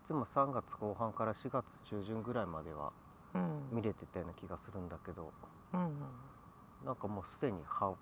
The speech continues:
Speaker 1: 葉桜になりかけてるもんね。
Speaker 2: まあ、多分それ錯覚だよね。
Speaker 1: 錯覚か。
Speaker 2: うん。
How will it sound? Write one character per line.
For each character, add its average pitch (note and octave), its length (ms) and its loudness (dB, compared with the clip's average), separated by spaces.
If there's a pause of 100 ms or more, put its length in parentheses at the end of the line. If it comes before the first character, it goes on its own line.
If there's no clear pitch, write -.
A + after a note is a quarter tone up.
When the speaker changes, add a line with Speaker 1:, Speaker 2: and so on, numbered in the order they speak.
Speaker 1:
葉 - 240 2
桜 A2+ 340 4
に E2+ 80 -2
な E2 100 -2
り F#2 100 -6
か - 140 -2
け G2+ 120 0
て - 140 -10
る - 40 -8 (220)
も F2+ 40 -6
ん F#2 40 -2
ね。 - 60 -6 (560)
Speaker 2:
ま G#3+ 220 4
あ、 - 40 -2 (120)
多 B3+ 80 2
分 F3 180 0
そ - 100 -2
れ D3+ 60 0
錯 - 240 -6
覚 F#3+ 240 6
だ G#3 40 4
よ F3+ 120 2
ね。 - 60 -6 (300)
Speaker 1:
錯 - 280 -2
覚 C3+ 100 2 (180)
か。 F3 360 10
Speaker 2:
う F3+ 40 2
ん。 D3+ 320 2